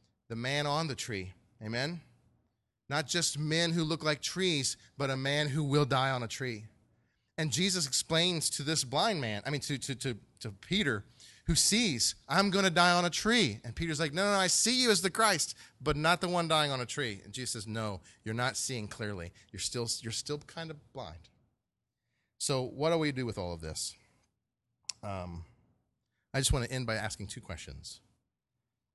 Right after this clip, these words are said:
Your sight is gradual. So please do not hear me in the pulpit saying, "You need to see better."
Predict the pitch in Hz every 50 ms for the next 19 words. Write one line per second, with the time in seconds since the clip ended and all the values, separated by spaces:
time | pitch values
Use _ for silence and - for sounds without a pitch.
0 | _ _ _ _ _ _ _ _ _ _ _ _ _ _ _ _ _ _ _ _
1 | _ _ _ _ _ _ _ _ _ _ _ _ _ - - - - _ - 139
2 | 135 147 180 202 185 - - - - - 156 120 90 90 101 - - - - -
3 | - _ _ _ _ _ _ _ _ _ _ _ _ _ _ _ _ _ _ _
4 | _ _ _ _ _ _ _ _ - 151 147 147 143 - - 131 131 120 101 87
5 | 76 80 85 78 76 80 - _ - - - - - - - - - - _ _
6 | _ _ - - - 131 - - - 165 139 156 160 160 160 143 143 151 151 139
7 | 135 139 135 123 113 123 120 - _ _ - 113 117 - - 143 - - 113 101
8 | - - 110 104 98 101 95 - _ _ _ _ 90 110 143 160 165 139 127 117
9 | - - 170 156 131 120 120 104 92 82 80